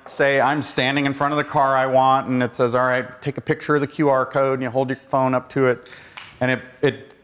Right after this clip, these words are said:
dumps, this is the, uh, U R L that comes off this Q R code. It's a, I,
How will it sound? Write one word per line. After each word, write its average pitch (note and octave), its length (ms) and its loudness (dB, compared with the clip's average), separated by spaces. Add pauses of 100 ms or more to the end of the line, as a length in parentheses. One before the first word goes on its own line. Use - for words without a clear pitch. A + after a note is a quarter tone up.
(380)
dumps, D#3+ 420 0
this D3 220 0
is C#3 160 -2
the, B2 360 4
uh, A#2 100 2
U A#2+ 200 2
R A2+ 160 2
L A#2+ 160 2
that G2+ 100 -2
comes G#2+ 200 -2
off A2 240 2
this G#2 160 -4
Q G#2+ 200 -2
R E2 200 2
code. E2+ 400 -2 (920)
It's - 240 -2
a, A2 300 2
I, A#2+ 80 0